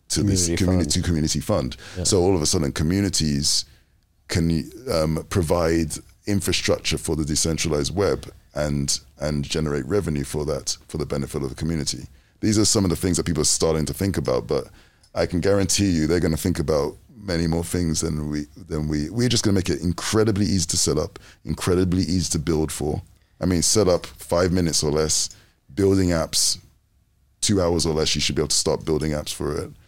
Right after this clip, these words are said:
Speaker 1: you know, and then just leave it to the, um, and also the other thing about Fedi as well,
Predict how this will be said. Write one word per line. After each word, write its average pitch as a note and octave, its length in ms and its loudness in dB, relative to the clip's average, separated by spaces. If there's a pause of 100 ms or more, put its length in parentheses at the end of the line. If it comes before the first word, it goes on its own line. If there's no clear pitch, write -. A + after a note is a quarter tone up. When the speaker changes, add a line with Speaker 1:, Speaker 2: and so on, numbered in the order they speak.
(280)
Speaker 1:
you E2+ 140 -2
know, D#2 260 0
and F#2+ 180 2
then F#2+ 240 2
just - 320 -2 (300)
leave E2 340 -2
it D#2 160 -2
to D#2+ 180 0
the, D2+ 340 -6 (280)
um, D#2+ 240 -4
and G#2+ 140 4
also F2 440 2 (640)
the G#2 200 2
other G2+ 120 4
thing G2 220 2
about D#2 220 0
Fedi E2+ 360 2
as - 140 -2
well, D2+ 400 -2